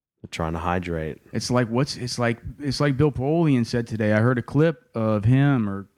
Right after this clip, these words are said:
Speaker 2: I heard somebody talk, and I didn't, I heard just a small clip. I didn't hear the whole interview 'cause it was on Mike and Mike, which I would never listen to. But, um, apparent-, he said, he said that he has never, he had to come back and correct himself later because they asked him, "Well, what about Randy Moss and Warren Sapp?"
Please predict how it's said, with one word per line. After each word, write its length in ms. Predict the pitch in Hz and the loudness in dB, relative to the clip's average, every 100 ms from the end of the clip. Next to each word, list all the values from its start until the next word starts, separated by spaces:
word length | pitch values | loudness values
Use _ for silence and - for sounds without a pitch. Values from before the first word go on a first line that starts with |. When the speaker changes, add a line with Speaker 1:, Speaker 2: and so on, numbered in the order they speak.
| 104 | -20
Speaker 2:
I 40 | |
heard 200 | 110 156 | -12 -8
somebody 220 | 131 123 | -6 -4
talk, 320 | 104 123 139 117 | 0 2 2 0
and 80 | |
I 60 | 120 | -4
didn't, 280 | 131 117 82 | -2 -4 -4
I 140 | 113 113 | -6 -2
heard 140 | 139 | -2
just 140 | 120 113 | -2 -6
a 40 | |
small 300 | - 135 123 | 0 4 4
clip. 280 | - 147 117 | 2 -2 0
I 60 | 117 | 0
didn't 140 | 117 | 2
hear 80 | 117 | 2
the 80 | 110 | 0
whole 160 | 117 | 2
interview 280 | 117 104 104 | 2 2 0
'cause 160 | 101 104 | -2 -4
it 60 | |
was 100 | 113 | 0
on 140 | 110 107 | 2 2
Mike 240 | 113 110 | 0 0
and 100 | 98 | 0
Mike, 220 | 107 107 | 0 0
which 140 | 90 95 | -2 -4
I 40 | |
would 200 | 92 87 | -4 -2
never 400 | 98 113 107 90 | 2 2 2 -2
listen 360 | 98 101 90 85 | -2 -2 -2 -6
to. 260 | 87 87 - _ _ _ _ _ _ _ _ _ | -8 -12 -14 _ _ _ _ _ _ _ _ _
But, 240 | 117 120 113 | 0 2 4
um, 480 | 110 107 101 110 - _ _ _ _ _ _ | 4 4 2 -2 -10 _ _ _ _ _ _
apparent-, 320 | - 143 147 139 | -2 2 2 4
he 100 | 135 | 2
said, 300 | 143 135 131 | 2 0 2
he 220 | 131 147 | 2 4
said 340 | 139 127 123 | 4 2 2
that 300 | 117 113 113 | 2 2 0
he 220 | 127 123 120 | 0 2 2
has 120 | 101 | 4
never, 640 | 113 123 131 131 127 - _ _ _ _ _ _ - | 2 4 4 2 2 -2 _ _ _ _ _ _ 2
he 140 | 147 | 4
had 160 | 156 143 | 4 0
to 60 | |
come 180 | 135 156 | 0 2
back 160 | 143 131 | 2 0
and 80 | 117 | -2
correct 260 | 139 131 | 0 0
himself 360 | 117 - 107 104 | -2 -2 -2 0
later 400 | 120 117 104 104 | 2 2 2 -2
because 400 | 104 110 107 98 | -4 -2 -2 0
they 160 | 110 | 2
asked 240 | 107 104 - | 2 0 0
him, 60 | |
"Well, 80 | 104 | -2
what 40 | 113 | 0
about 220 | 107 104 | -2 0
Randy 220 | 107 101 | 0 2
Moss 280 | 101 101 98 | 2 2 0
and 140 | 98 | -2
Warren 200 | 98 92 | -2 -2
Sapp?" 340 | - 113 95 | -2 -4 -4